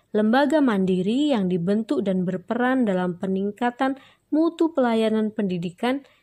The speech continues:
dengan memberi pertimbangan, arahan, dan dukungan tenaga, sarana, dan prasarana, serta pengawasan pendidikan pada tingkat satuan pendidikan. Jadi misalkan S M P,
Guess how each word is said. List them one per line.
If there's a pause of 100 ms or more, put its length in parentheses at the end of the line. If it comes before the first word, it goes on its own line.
(220)
dengan
memberi
pertimbangan,
arahan,
dan
dukungan
tenaga,
sarana,
dan
prasarana, (300)
serta
pengawasan
pendidikan
pada
tingkat (240)
satuan
pendidikan.
Jadi
misalkan (320)
S
M
P,